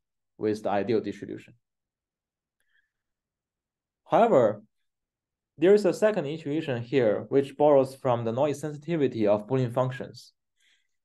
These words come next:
So let's just consider a very simple model here. Let's consider a probability distribution viewed as a Boolean function. And this distribution is corrupted by noise,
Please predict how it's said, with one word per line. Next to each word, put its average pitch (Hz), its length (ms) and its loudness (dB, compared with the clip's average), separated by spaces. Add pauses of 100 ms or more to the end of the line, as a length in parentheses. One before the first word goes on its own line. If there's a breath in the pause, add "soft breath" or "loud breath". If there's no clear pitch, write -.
(180)
So 151 160 0
let's 220 200 4
just 165 260 2
consider 135 400 2
a 117 240 4 (100)
very 147 260 4
simple 135 680 -2 (360)
model 131 320 2
here. 151 380 -8 (800)
Let's 170 140 -2
consider 143 380 2
a 127 80 4
probability 147 520 -2
distribution 127 920 -6
viewed 143 280 4
as 107 220 -4
a 123 40 -6
Boolean 139 360 -6
function. 143 380 -6 (920)
And 139 220 -2
this 175 140 2
distribution 143 580 -2
is 113 160 -8
corrupted 135 480 -2
by 110 140 -2
noise, - 480 -4